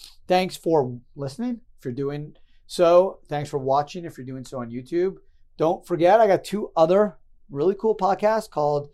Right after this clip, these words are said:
Ad Mail, which is a weekly podcast that drops generally every Thursday. And I have Adam Talks, which drops every Wednesday, which will give you my tax attorney's take on the most update,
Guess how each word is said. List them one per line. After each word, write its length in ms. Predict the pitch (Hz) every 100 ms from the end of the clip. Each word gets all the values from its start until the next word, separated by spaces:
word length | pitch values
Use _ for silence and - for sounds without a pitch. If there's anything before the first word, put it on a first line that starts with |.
| _ -
Ad 260 | 143 143 127
Mail, 380 | 156 233 208 -
which 200 | 127 127
is 60 |
a 60 | 131
weekly 300 | 135 127 127
podcast 560 | - 127 131 151 156 151
that 140 | 123
drops 380 | - 156 180 -
generally 300 | 165 156 143
every 160 | 127
Thursday. 680 | 117 - 135 156 156 208 214 - - _
And 80 | 151
I 40 | 156
have 160 | 151 -
Adam 380 | 160 160 135
Talks, 480 | - 160 196 233 -
which 180 | 147 -
drops 340 | 151 131 - -
every 180 | 127 131
Wednesday, 580 | 120 135 143 196 202 214 - - - -
which 160 | 131
will 80 | 143
give 160 | 143 131
you 80 | 135
my 240 | 139 151
tax 340 | 143 147 127
attorney's 320 | - 139 131 120
take 400 | - 127 131 - -
on 340 | 127 123 123 123 _ _ -
the 40 |
most 240 | 147 175 -
update, 560 | 208 208 - 214 190